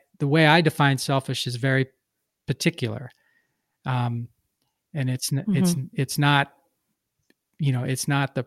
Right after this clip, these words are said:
Speaker 1: person who's, you know, "It's all about me," <laughs> you know, even though it is all about you, because it has to be all about you in order for it to be about other people. So get clear on it, and then you can be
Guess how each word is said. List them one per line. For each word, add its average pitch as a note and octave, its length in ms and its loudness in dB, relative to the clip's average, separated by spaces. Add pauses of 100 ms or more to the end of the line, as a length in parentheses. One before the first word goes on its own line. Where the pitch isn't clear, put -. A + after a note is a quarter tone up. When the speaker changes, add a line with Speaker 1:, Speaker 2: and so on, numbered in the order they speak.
(140)
Speaker 1:
person C3 380 -2
who's, B2 500 -4 (120)
you C#3+ 120 0
know, B2 140 -2
"It's A#2+ 160 -4
all C3 200 4
about B2 320 0
me," B2 460 -2
<laughs> - 80 -10
you D3+ 60 4
know, C3 140 0 (300)
even E3+ 200 12
though D#3 140 10
it D#3+ 80 10
is D#3+ 220 10
all C3+ 200 6
about D3+ 280 6
you, E3 260 4
because C3 300 -2
it C3+ 80 0
has D#3 260 4
to F3 60 0
be D3 120 2
all C#3+ 200 2
about C#3 260 -2
you C#3 360 0
in C3+ 180 -4
order C3 180 0
for B2+ 240 -4
it A#2+ 100 -8
to B2+ 60 -10
be B2 160 -4
about B2 440 -2 (120)
other A#2 200 -6
people. - 340 -12
So B2 240 -10 (200)
get B2+ 180 -6
clear C#3 300 0
on C3 180 2
it, C3 140 -6 (720)
and B2+ 200 -4
then B2+ 220 -2
you B2 120 -8
can B2 160 -8
be - 300 -10